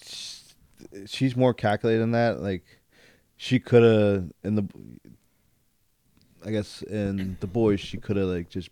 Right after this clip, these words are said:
blew his head up and called it a day. But it's more so what Homelander represents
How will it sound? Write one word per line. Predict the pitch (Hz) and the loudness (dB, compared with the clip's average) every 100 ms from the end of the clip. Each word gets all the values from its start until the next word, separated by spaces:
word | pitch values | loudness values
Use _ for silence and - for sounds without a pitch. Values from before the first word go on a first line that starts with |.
| _ | _
blew | 98 92 | -6 -4
his | 85 | -4
head | 92 | -6
up | 87 64 | -6 -8
and | 87 85 | -10 -10
called | - 92 87 | -6 -4 -4
it | |
a | 82 | -6
day. | 92 76 78 - - - - - 98 87 - | -6 -6 -10 -18 -20 -20 -20 -12 -12 -12 -2
But | 107 | 0
it's | 98 107 | 0 0
more | 113 113 | 2 2
so | - 110 101 | 0 0 0
what | 95 95 101 95 - | 0 0 0 -2 -8
Homelander | 85 98 95 95 92 87 87 | -8 -6 -4 -4 -4 -6 -6
represents | 90 87 - 80 90 85 - - - - | -6 -8 -12 -10 -6 -6 -10 -18 -20 -20